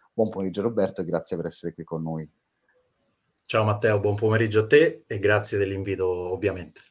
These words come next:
Speaker 1: Allora, Roberto, io sono super contento perché innanzitutto noi ci siamo conosciuti, eh, per una comune passione, che è quella legata al podcasting, e, mm, mi pare, se non ricordo male, durante un evento alla Casa del Podcast,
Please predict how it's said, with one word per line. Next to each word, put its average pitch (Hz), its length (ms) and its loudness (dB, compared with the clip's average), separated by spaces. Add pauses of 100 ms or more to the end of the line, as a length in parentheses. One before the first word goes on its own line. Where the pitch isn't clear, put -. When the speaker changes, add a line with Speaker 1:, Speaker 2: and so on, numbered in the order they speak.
(760)
Speaker 1:
Allora, 151 180 12
Roberto, 165 300 10
io 190 160 12
sono 127 500 10
super 196 240 4
contento 117 640 2
perché 139 320 0 (180)
innanzitutto 120 680 -2
noi 147 280 -2
ci - 100 -8
siamo 117 240 -2
conosciuti, 127 760 -4
eh, 104 680 -4
per 120 280 2
una 117 420 0
comune 127 720 -2
passione, 82 720 -12
che 110 100 -10
è 104 40 -16
quella 107 580 0
legata 104 300 -2
al 95 80 -6
podcasting, 123 920 -2 (280)
e, 185 440 2
mm, 113 140 -8
mi 120 80 -6
pare, 120 300 2
se - 100 -10
non 131 100 -4
ricordo 131 280 -2
male, 113 260 0
durante 131 320 -6
un 101 80 -8
evento 98 540 -4
alla 92 220 -4
Casa 123 200 -4
del 104 180 -6
Podcast, 87 720 0